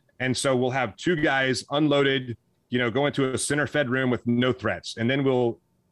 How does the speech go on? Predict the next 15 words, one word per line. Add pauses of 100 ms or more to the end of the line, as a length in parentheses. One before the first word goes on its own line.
(300)
increase
the
threats
and
the
complexity (260)
from
that
most (220)
basic
level.
Then
we'll
add
paint,